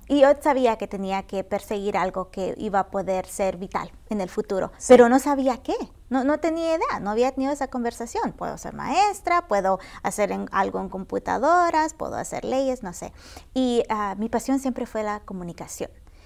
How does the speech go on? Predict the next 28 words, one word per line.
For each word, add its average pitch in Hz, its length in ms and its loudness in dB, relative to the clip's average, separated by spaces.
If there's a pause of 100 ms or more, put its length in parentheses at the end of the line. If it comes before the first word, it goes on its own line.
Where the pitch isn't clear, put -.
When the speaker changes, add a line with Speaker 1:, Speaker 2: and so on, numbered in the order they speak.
(100)
Speaker 1:
Siempre 240 320 -4
sé 226 180 -4
que 202 140 -10
si - 280 -8
alguien 233 400 -2
puede 226 280 -4
comunicarse 202 640 -6
con 208 160 -12
alguien 196 320 -10
más, 320 340 -2 (200)
puede 226 180 0
abrir 226 220 -2
muchas 226 300 -8
puertas, 226 520 -4
puede, 214 400 -4 (320)
ah, 190 340 0 (200)
puedes 240 240 -2
progresar 214 560 -4
de 226 80 -6
una 214 80 -8
manera, 214 240 -6
puedes 226 160 -4
conectarte 208 680 -2
con 202 180 -8
alguien. 190 360 -8
Y 233 80 0
la 240 120 4
comunicación 254 760 0